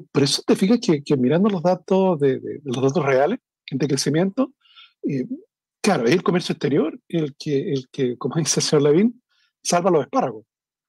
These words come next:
en este, para este, para este y para el próximo año. Esos son las únicas dos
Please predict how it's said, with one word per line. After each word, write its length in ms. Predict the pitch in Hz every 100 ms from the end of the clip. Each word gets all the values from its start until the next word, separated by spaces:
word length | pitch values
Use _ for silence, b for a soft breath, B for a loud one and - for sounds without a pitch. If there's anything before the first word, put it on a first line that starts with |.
| _ _ _ _ _
en 160 | 135 127
este, 560 | 139 - 139 135 120
para 240 | - 131 135
este, 420 | 139 - 135 123
para 200 | - 139
este 240 | 190 -
y 20 | 220
para 140 | 160
el 40 |
próximo 300 | 151 - 151
año. 200 | 220 117 104
Esos 240 | 143 -
son 160 | - 180
las 100 | 156
únicas 340 | 160 226 247 233
dos 180 | 226